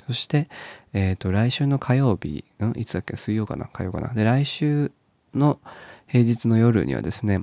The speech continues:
あの、オーストラリアに、オーストラリアのパースで、えー、す-、お住まいの大樹さんという方が日本に帰国、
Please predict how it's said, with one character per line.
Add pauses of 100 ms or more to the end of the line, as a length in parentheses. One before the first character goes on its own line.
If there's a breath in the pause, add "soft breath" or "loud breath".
(120)
あ
の、
オ
ー
ス
ト
ラ
リ
ア
に、 (400 loud breath)
オ
ー
ス
ト
ラ
リ
ア
の
パ
ー
ス
で、
え
ー、
す-、
お
住
ま
い
の (1040 loud breath)
大
樹
さ
ん
と
い
う
方
が (140)
日
本
に
帰
国、